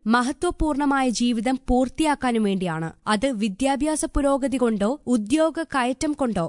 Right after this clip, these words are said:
സ്ഥാനമാനങ്ങളുടെ ഉയർച്ച കൊണ്ടോ സമ്പത്തും അധികാരവും ഉള്ളതുകൊണ്ടോ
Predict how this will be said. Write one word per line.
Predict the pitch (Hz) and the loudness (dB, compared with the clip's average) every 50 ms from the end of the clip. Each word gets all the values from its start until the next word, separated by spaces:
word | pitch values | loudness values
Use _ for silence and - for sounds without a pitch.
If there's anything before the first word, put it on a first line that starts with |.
| - - | -6 -10
സ്ഥാനമാനങ്ങളുടെ | - - - 233 226 233 254 269 294 294 294 285 285 285 285 285 285 285 262 285 - - | -6 -4 -2 -2 0 0 -2 0 0 0 0 0 -2 -2 -2 -2 -2 -2 -2 -4 -4 0
ഉയർച്ച | 254 233 233 254 262 - - 311 | 0 2 2 2 0 -2 -2 -2
കൊണ്ടോ | 294 262 254 233 208 214 220 285 - _ - | 0 0 0 0 0 0 -2 -2 -4 _ -8
സമ്പത്തും | - - 262 240 233 220 262 - - 294 311 311 - - - - | -2 0 0 0 0 -2 -4 -4 -2 -4 -4 -4 -6 -8 -6 -4
അധികാരവും | 220 202 196 247 208 269 262 269 285 311 320 285 277 | -4 -2 -2 0 0 2 0 2 0 0 0 0 0
ഉള്ളതുകൊണ്ടോ | 254 262 269 233 294 262 262 226 190 175 160 | 2 0 0 0 0 0 0 0 0 0 -4